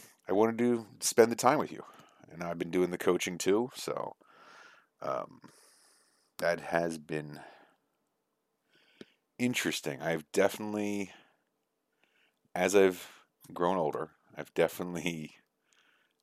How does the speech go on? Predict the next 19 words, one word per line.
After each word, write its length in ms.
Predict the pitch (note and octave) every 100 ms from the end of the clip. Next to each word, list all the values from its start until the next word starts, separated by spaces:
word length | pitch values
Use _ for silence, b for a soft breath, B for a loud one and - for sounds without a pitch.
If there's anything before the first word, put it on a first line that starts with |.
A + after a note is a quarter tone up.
| _
um, 380 | - C#2 B1 - - - _ _ _ _ _ _ _ _ _ _ _ _ _ _ _ _ _ F#2 D#2+
buffered 460 | G2+ G2 - G2+ F2+
my 520 | E2+ D#2 D#2 D2+ D2 B B B _ _
temper. 600 | - - G2 F2+ - - - _ _ b b b b b b _ _ -
Before 400 | - - G#2 G#2
kids, 760 | - E2+ D2 C#2 C#2 - - - _ _ _ _ _
if 180 | F#3 -
I 60 | F2
was 180 | D#2+ D#2
a 60 |
coach, 580 | - - A1 - - - - _ _ _ _
I 80 | E2
don't 440 | D2+ D2 F2+ -
think 180 | - E2+
I 60 | E2
would 120 | E2
have 260 | - E2 D#2
the 80 | D2
patience 920 | - - C#2+ - - - - -